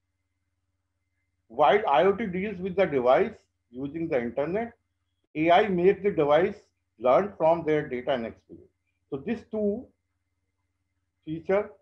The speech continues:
make it a very powerful potential. The convergence on I O T and I O T redefine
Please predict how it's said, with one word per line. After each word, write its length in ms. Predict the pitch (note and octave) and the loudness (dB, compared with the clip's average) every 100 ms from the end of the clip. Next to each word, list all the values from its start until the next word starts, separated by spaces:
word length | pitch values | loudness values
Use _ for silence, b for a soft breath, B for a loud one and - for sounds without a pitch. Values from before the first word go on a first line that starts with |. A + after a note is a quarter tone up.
| _ | _
make 240 | C3+ D#3 | -6 -6
it 120 | E3 E3+ | -4 -4
a 180 | F3 F3 _ _ _ | -4 -6 _ _ _
very 380 | C3+ D3+ F3+ F#3 _ _ _ - | -2 -2 -4 -12 _ _ _ -4
powerful 360 | B2+ C#3 C#3 C#3 | 0 0 -2 -10
potential. 480 | E3 F3 C#3+ - - _ _ _ _ | -10 -12 -12 -16 -20 _ _ _ _
The 80 | C3+ | -12
convergence 720 | - D3+ E3 F#3 F3+ A3 A3 | 0 0 4 2 2 -2 0
on 220 | G3+ F#3+ F#3 | -2 -2 0
I 200 | C#3+ E3 | 2 2
O 80 | F#3 | 2
T 60 | |
and 120 | F#3 D#3+ | 0 0
I 60 | |
O 100 | D#3 | -2
T 80 | D#3 | -4
redefine 680 | G3 D#3 D3+ D#3+ D3+ D#3+ F3 | -8 -8 -8 -6 -4 -4 -4